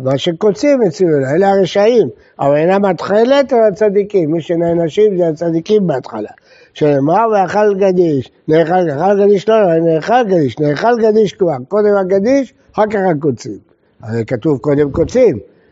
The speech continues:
אבל כתוב "ונאכל", שהגדיש נאכל לפני הקוצים. תני רבי יוזר, מה דכתיב, "אתם לא תצאו איש מפתח ביתו עד בוקר", אפילו הצדיקים.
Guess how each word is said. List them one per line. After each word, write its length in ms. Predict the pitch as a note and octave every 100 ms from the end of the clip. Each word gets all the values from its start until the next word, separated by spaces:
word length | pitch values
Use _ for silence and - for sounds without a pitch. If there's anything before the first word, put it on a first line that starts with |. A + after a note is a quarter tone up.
| _
אבל 160 | B2+ C3
כתוב 360 | C3 C3+ F#3 F3+
"ונאכל", 680 | E3+ F3 F3 D3+ C4 A#3 C3
שהגדיש 640 | G#2+ C#3+ C3 D3+ G3+ -
נאכל 320 | F#3 F#3 G#3+
לפני 360 | A3 G3+ G#3+ C4
הקוצים. 520 | F#3+ C3 C3+ G#2 - - _ _ _ _ _ _ _ _ _ _ _ _ _
תני 300 | F3+ A3 G#3+
רבי 200 | G#3 G#3
יוזר, 260 | G#3+ G3+
מה 200 | G3+ G3+
דכתיב, 420 | G3 F#3 D#3 G3+ G3
"אתם 380 | F#3+ G3 G3
לא 100 | G3
תצאו 440 | F#3+ F#3+ E3 G3+ G3
איש 140 | D#3+
מפתח 300 | E3+ F#3+ F3+ F3+
ביתו 300 | F3+ E3+ F#3
עד 120 | F#3
בוקר", 540 | D#3+ E3 E3 E3+ F#3+ F#3+ D3+
אפילו 380 | C#3+ G#3 A3+ G#3+
הצדיקים. 760 | F3+ F#3+ D#3+ E3 C#3+ D3 A2+